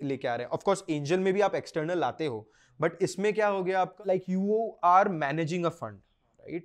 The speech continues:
अब, अब for example, मल्टीपल लोगों की ज़रूरत नहीं है आपको, या फिर आपको even case to case की ज़रूरत नहीं है।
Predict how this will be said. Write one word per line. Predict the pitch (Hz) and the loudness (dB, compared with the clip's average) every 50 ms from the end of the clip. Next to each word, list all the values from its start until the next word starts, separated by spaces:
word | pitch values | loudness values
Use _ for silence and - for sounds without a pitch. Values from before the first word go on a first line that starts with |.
| - - - | -12 -8 -4
अब, | 135 139 143 143 - | -4 -4 -2 0 0
अब | 156 151 151 | 0 0 2
for | - 180 160 | 2 2 2
example, | 165 151 143 160 156 151 143 - 170 165 170 165 165 - _ _ _ - - | 2 2 2 0 0 0 0 0 0 0 0 -2 -4 -12 _ _ _ -6 0
मल्टीपल | 160 160 160 156 - 196 - - 202 | 2 4 4 2 2 0 2 2 2
लोगों | 202 190 185 175 175 185 | 4 6 6 6 4 4
की | 160 190 | 2 2
ज़रूरत | 160 170 170 156 165 170 165 165 | 2 2 2 4 2 2 0 0
नहीं | 165 160 156 | -4 -4 -2
है | 160 151 | -2 0
आपको, | 147 143 139 - - - 139 135 - - _ _ - | -2 -2 -2 -6 -8 -6 -6 -6 -8 -12 _ _ 0
या | 139 160 160 | 4 4 4
फिर | 160 - 208 196 | 4 4 4 4
आपको | 196 190 196 - 202 | 4 4 2 0 0
even | 180 165 190 208 220 | 0 0 0 -2 -4
case | 208 - 196 208 208 208 | -4 -2 -2 -2 0 -2
to | 240 202 | -2 -2
case | 220 214 208 | -2 -2 -2
की | - 220 | -2 -2
ज़रूरत | 170 175 156 143 135 127 - | -2 0 0 0 -2 -6 -8
नहीं | 120 110 104 98 | -10 -14 -14 -16
है। | 101 101 | -18 -20